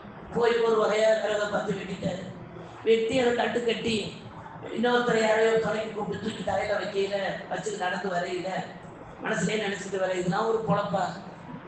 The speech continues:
எப்ப பார்த்தாலும் இப்படி வேலை பார்த்துட்டு தஞ்சு என்னோட உனக்கு ஒரு பொழப்பா? இதுக்கு பதிலா மலக்கல் மௌத்து வந்துட்டா போயிடலாமே" அப்படின்னு நினைச்சிட்டு அந்த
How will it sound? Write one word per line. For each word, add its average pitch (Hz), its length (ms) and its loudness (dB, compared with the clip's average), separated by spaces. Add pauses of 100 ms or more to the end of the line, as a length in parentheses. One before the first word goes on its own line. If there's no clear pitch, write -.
(540)
எப்ப 180 260 2
பார்த்தாலும் 233 680 2
இப்படி 262 180 0
வேலை 247 220 2
பார்த்துட்டு 240 380 -2
தஞ்சு 220 260 -6
என்னோட 220 380 -6
உனக்கு 202 220 -4
ஒரு 190 100 -2
பொழப்பா? 190 360 -2 (840)
இதுக்கு 202 380 0
பதிலா 180 180 2
மலக்கல் 202 420 0
மௌத்து 208 200 -2
வந்துட்டா 202 300 -4 (140)
போயிடலாமே" 175 540 -4 (840)
அப்படின்னு 196 380 0
நினைச்சிட்டு 196 460 -2
அந்த 240 200 -2